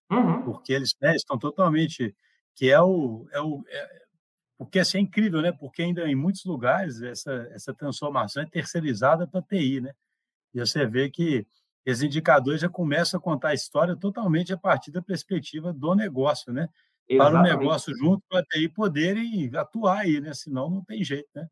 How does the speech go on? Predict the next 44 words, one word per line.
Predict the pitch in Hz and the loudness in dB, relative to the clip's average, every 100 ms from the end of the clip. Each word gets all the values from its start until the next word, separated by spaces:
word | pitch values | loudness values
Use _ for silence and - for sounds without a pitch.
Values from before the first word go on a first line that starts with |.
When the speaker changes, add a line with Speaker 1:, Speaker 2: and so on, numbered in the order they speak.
| _ _ _ _ - | _ _ _ _ 0
Speaker 1:
E | 160 160 | 4 4
isso | 220 240 135 113 - | 4 -2 -8 -10 -6
já, | 120 170 143 | 4 4 6
já | 139 | 2
introduz | 165 196 185 143 160 | 0 2 0 0 -4
também | 160 139 151 | -4 -4 -4
o | 175 | -6
conceito | 160 143 - 165 | -6 -8 -6 -6
que | - | -6
a | |
gente | 165 - | -6 -6
fala, | - 127 - | 0 2 2
né? | 107 110 - - _ _ | 0 -8 -14 -20 _ _
Quando | 170 208 | 4 6
eu | 226 | 6
observo | 196 165 156 156 127 110 | 6 4 2 2 0 -2
essas | 127 139 | -2 -2
duas | 123 208 165 | -2 0 0
métricas, | 143 151 151 - 120 - - - | 0 -4 -4 -6 -8 -8 -12 -8
que | |
eu | 127 | -8
chamo | 123 131 | -4 -4
métricas | 123 139 139 143 131 | -2 -4 -4 -4 -4
de | 131 | -6
cima | - 156 165 120 | -6 0 0 0
aqui, | - 156 | -6 -8
né, | 143 | -6
no | 120 | -6
diagrama | 113 120 120 123 127 | -2 -2 0 0 0
do, | 110 110 107 | -2 -4 -4
do, | 101 113 104 - | -4 -6 -6 -8
do | 113 113 | -12 -8
E | 117 | -4
B | 120 | -4
M, | 117 123 143 | -2 -2 -2
e | 139 - 123 | -6 -10 -6
essas | 120 120 | -2 -2
met-, | 117 131 135 | -2 -2 -2
essas | 123 123 113 | -4 -4 0
áreas | 135 143 | 2 2
ficam | 139 135 139 | 0 -6 -6
aqui | - | -2
em | 170 | -4
cima, | - 110 95 | -4 -12 -16